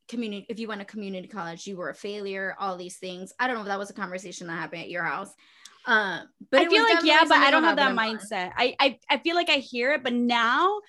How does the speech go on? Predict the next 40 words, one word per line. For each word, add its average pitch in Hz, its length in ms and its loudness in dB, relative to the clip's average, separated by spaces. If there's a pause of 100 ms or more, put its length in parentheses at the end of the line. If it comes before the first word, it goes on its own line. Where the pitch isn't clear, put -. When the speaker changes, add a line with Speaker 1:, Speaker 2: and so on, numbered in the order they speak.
(180)
Speaker 2:
having 285 280 0
to 262 120 0
have 226 480 2
paid 226 460 -4
Speaker 1:
Oh. 320 160 8
Speaker 2:
for 254 420 4 (180)
student 320 400 4
loans 285 320 2
myself, 285 460 0
I 330 100 2
was 311 100 0
like, 320 180 0
"You 403 80 -2
know 494 280 -2
what? 320 420 2
Like, 294 200 0
I 330 140 6
believe 359 440 0
in 403 100 0
education. 349 640 -2 (500)
I 285 140 8
don't 302 160 4
believe 277 280 0
in 262 120 -2
the 214 80 -4
price 233 540 -2
of 381 100 -2
education." 403 540 0 (120)
And 285 160 4
especially 294 400 0
when 285 140 -2
you're 262 100 -2
supposed 277 240 -8
to 277 60 -8
determine 254 680 2
your 226 220 0
life's 214 240 -2
career 214 360 -2
at 208 160 -4
eighteen, 269 480 2